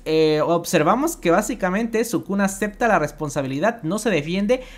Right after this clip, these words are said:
aunque algo importante es que parece que no la acepta literalmente, sino que más bien dice, "No me importa".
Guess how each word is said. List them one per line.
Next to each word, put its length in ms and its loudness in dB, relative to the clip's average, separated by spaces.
aunque 300 4
algo 200 4
importante 800 0
es 140 -4
que 120 -4
parece 420 -2
que 100 -4
no 100 0
la 100 2
acepta 440 -2
literalmente, 800 -2
sino 300 -6
que 100 -6
más 240 -2
bien 180 -2
dice, 480 -4
"No 480 0
me 100 0
importa". 600 -2